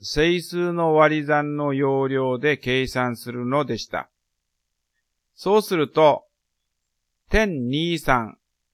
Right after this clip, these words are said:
のように、小数点の前に数字がないことがあります。そういう時は、小数点の前に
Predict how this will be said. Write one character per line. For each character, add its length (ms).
の 200
よ 260
う 40
に、 340
小 380
数 340
点 380
の 160
前 360
に 300
数 420
字 180
が 200
な 220
い 140
こ 140
と 160
が 200
あ 60
り 120
ま 140
す。 200
そ 320
う 60
い 60
う 140
時 320
は、 340
小 380
数 340
点 360
の 140
前 360
に 320